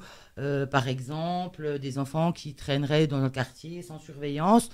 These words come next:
Voilà, ça peut être un petit peu, euh, tout et n'importe quoi, hein, j'ai envie de dire. Euh,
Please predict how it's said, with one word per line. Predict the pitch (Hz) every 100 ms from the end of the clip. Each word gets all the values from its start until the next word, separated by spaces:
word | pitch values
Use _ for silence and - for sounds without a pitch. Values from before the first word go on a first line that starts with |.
| - -
Voilà, | - 139 -
ça | 131
peut | 151
être | 151
un | 143
petit | - -
peu, | 135
euh, | 147 143 120 123 - - -
tout | - 180
et | 160
n'importe | 143 143 139 -
quoi, | 175 214 226 220
hein, | 185
j'ai | 190 147
envie | 147 156
de | 127
dire. | 190 233 247 - - - - -
Euh, | 151 151 147